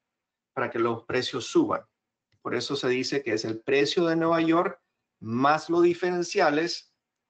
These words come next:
y adicionalmente la tasa de cambio. ¿Pero a qué se debe este último movimiento, esta barra roja?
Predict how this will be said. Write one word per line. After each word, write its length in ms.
y 340
adicionalmente 720
la 160
tasa 280
de 100
cambio. 460
¿Pero 140
a 60
qué 120
se 180
debe 500
este 360
último 480
movimiento, 680
esta 200
barra 380
roja? 640